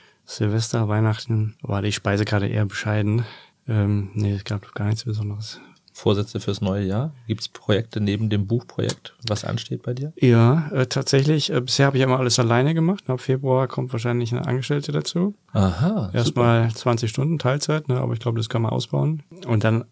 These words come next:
Speaker 1: war im letzten Jahr relativ wenig mit Videos, ne? Ich habe eine neue Küche bekommen. Die Küche, die ich hatte, war so sechs Monate so eine provisorische, habe ich relativ wenig gemacht, ne, weil es von der Akustik her einfach nicht,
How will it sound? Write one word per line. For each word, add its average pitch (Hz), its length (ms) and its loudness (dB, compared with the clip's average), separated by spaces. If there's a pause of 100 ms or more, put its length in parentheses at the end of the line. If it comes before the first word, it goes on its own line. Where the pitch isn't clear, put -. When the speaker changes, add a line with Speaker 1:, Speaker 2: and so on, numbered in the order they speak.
(160)
Speaker 1:
war 117 220 -2
im 113 100 0
letzten 113 300 -2
Jahr 107 180 0
relativ 113 340 0
wenig 107 280 2
mit 95 140 -4
Videos, 104 440 -2
ne? 110 220 -2
Ich - 100 -12
habe - 120 -12
eine 101 120 -2
neue 104 140 -2
Küche 117 280 -4
bekommen. 110 640 -2 (220)
Die - 60 -20
Küche, 110 280 -2
die 104 100 -2
ich - 140 -6
hatte, 107 320 -2
war 104 140 0
so 104 200 -2
sechs 110 280 -2
Monate 110 280 2
so 101 120 -2
eine 101 120 2
provisorische, 107 800 0
habe 104 140 0
ich 104 120 -2
relativ 113 440 0
wenig 110 180 0
gemacht, - 340 -4
ne, 107 120 0
weil 104 80 0
es - 80 -10
von - 80 -4
der 104 80 -4
Akustik - 440 -8
her 113 160 0
einfach 107 300 -4
nicht, - 720 -10